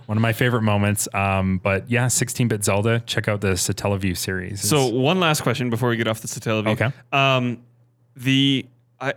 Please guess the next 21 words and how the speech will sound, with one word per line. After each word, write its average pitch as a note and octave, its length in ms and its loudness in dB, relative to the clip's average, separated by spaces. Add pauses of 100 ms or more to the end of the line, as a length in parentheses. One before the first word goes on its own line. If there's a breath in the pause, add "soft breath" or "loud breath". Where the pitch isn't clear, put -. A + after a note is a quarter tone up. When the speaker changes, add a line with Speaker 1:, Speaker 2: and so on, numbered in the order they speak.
Speaker 2:
I C#3 140 0
had D3 100 2
heard F3+ 240 2
that, D#3+ 180 2
so, E3 120 2
like, C3 300 0
people F#3 400 0
have, C3 460 0 (160)
you C#3+ 160 -4
know, A#2+ 100 2
have C3+ 240 0
the C3 80 2
rom A#2+ 380 2
of A2+ 200 -2
the A2 80 2
B A#2 180 2
S A#2 160 0
Zelda A2+ 400 0
and, A2 320 -2
like, A2+ 180 -2
have, A2+ 220 0